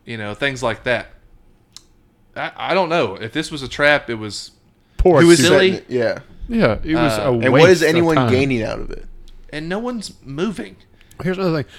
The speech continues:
Speaker 2: It's, if this bridge was to get from point A to point B, I just, <laughs> there's no vehicles going that way. There's no, I just, I mean, I'm, I am completely clueless to what the purpose was. This set piece is cool,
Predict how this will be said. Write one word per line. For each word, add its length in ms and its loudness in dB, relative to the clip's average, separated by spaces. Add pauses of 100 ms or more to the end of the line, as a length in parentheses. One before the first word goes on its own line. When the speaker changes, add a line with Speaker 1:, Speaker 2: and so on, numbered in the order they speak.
(140)
Speaker 2:
It's, 220 -4 (360)
if 220 -2
this 220 -2
bridge 580 -2
was 360 -2
to 40 -14
get 160 -6
from 140 -8
point 220 -6
A 40 -2
to 60 -8
point 220 -4
B, 360 -4 (220)
I 100 -14
just, 280 -10 (460)
<laughs> 460 -20
there's 140 -4
no 180 0
vehicles 400 2
going 220 -6
that 180 -8
way. 300 -6 (380)
There's 180 -4
no, 280 -2
I 220 -4
just, 340 -6
I 180 -10
mean, 180 -8
I'm, 300 -6 (300)
I 240 -2
am 140 0
completely 800 -2
clueless 640 -4
to 80 -10
what 240 -4
the 80 -12 (120)
purpose 540 -8
was. 380 -12 (480)
This 160 2
set 320 2
piece 320 0
is 260 -6
cool, 760 0